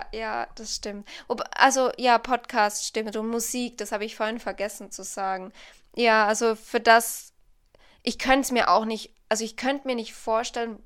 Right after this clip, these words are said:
ohne mein Handy wohin zu gehen, weil ich einfach nicht ohne Podcast oder Musik irgendwo hingehen möchte. Und wenn ich irgendwo dann mal meine Kopfhörer vergessen hab,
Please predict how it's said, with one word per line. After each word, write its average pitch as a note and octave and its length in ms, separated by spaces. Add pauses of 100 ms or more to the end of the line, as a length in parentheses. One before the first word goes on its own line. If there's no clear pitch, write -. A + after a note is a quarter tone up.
(200)
ohne A#3 200
mein A3 160
Handy A#3 360
wohin B3 320
zu C#4+ 180
gehen, D4 320 (260)
weil A3 160
ich - 200
einfach A3+ 300
nicht A3+ 240
ohne A#3 240
Podcast A3+ 640
oder G#3+ 160
Musik G#3 640
irgendwo G#3 400
hingehen A#3 480
möchte. C#4+ 520 (360)
Und A#3 100
wenn A#3 140
ich A3+ 120
irgendwo A#3 420
dann A3 180
mal A3 180
meine G#3 200
Kopfhörer A3 500
vergessen A3 560
hab, A3+ 340